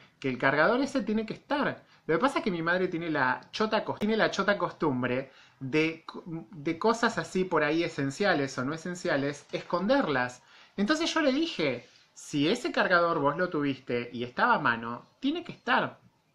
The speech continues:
Ahora, ustedes van a decir, "¿Por qué nos estás compartiendo esto?". La explicación es muy simple y hoy se lo compartía por WhatsApp a, a mi amiga Nancy de, de Merlo.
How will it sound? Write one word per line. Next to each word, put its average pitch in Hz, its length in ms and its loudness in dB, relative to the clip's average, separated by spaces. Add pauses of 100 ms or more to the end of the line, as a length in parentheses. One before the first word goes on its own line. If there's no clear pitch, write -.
(120)
Ahora, 131 640 6 (1000)
ustedes 208 280 2
van 180 80 2
a 156 60 2
decir, 165 360 -4
"¿Por - 160 0
qué 233 120 -2
nos 277 160 2
estás 160 240 -8
compartiendo 139 680 0
esto?". 110 340 -8 (1200)
La 185 160 2
explicación 214 600 2
es 262 100 6
muy 233 160 2
simple 208 720 2
y 143 140 4
hoy 160 180 4
se 160 240 -2
lo 131 160 2
compartía 156 920 0
por 127 220 -2
WhatsApp 127 580 0
a, 123 480 0
a 127 120 -2
mi 131 120 -2
amiga 135 300 -2
Nancy 139 580 -2
de, 117 340 -4
de 113 120 -6
Merlo. 131 500 2